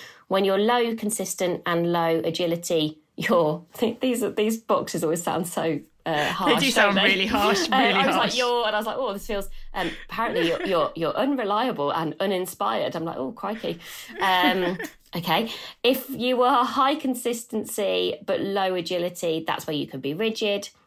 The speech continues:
Speaker 1: If you're low consistency but high agility, you're unfocused. And when you've got the high consistency and high agility, he argues that's where you're strategic. What I thought was most helpful about this is not beating ourselves up sometimes when we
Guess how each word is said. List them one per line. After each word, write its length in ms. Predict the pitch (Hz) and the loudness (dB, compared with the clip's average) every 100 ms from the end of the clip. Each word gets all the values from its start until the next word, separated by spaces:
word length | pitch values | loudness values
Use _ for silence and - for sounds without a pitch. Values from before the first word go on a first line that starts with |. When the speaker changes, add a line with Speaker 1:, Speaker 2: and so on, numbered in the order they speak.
| _ _ _ - | _ _ _ -6
Speaker 1:
If 180 | 170 | -2
you're 160 | 180 180 | 0 0
low 280 | 196 214 214 | 2 2 0
consistency 840 | 202 180 175 170 - - 165 156 | -2 -6 -6 -6 -8 -4 -2 -2
but 200 | 156 151 | -2 -4
high 280 | - - 170 | -4 -2 0
agility, 520 | 160 156 151 156 156 | 0 -2 -4 -4 -4
you're 240 | 147 139 - | -2 -2 -2
unfocused. 1000 | 143 156 180 190 208 214 185 190 - - - _ - - _ | -4 -4 -2 -2 0 0 -2 -2 -8 -12 -16 _ -20 -20 _
And 380 | 165 156 156 156 - | 2 4 2 0 -2
when 180 | 160 151 | 0 2
you've 160 | 156 | 0
got 160 | 143 - | -2 0
the 60 | 147 | 0
high 260 | 165 151 | 2 2
consistency 680 | 147 156 151 143 - - 135 | 0 -4 -4 -4 -6 -4 -2
and 80 | 143 | -2
high 160 | 135 131 | -2 -2
agility, 640 | 135 113 - 135 127 131 _ | -2 -4 -4 -2 -2 -4 _
he 220 | - 160 | 0 4
argues 380 | 151 147 147 147 | 4 2 0 0
that's 260 | 147 - - | -2 -2 -2
where 100 | 139 | 0
you're 160 | 127 | 0
strategic. 840 | 139 - 139 131 - - - - - - - - - - | -2 -6 -6 -4 -4 -6 -10 -12 -20 -20 -20 -20 -12 0
What 260 | 269 - 226 | 0 2 2
I 200 | 233 233 | 4 4
thought 240 | 214 185 | 2 2
was 160 | 175 175 | 0 0
most 400 | 190 185 175 175 | 0 2 0 2
helpful 400 | 175 170 - 156 | 2 2 0 0
about 320 | 156 190 - | 0 -2 2
this 260 | 147 151 - | 0 0 -4
is 120 | 160 | -2
not 180 | 175 - | -2 0
beating 220 | 160 156 | 0 0
ourselves 360 | 147 156 147 165 | -2 -2 -2 -2
up 120 | - | -2
sometimes 420 | 196 147 151 151 | -4 -2 -2 -2
when 120 | 156 | 0
we 280 | 147 135 139 | 2 0 -2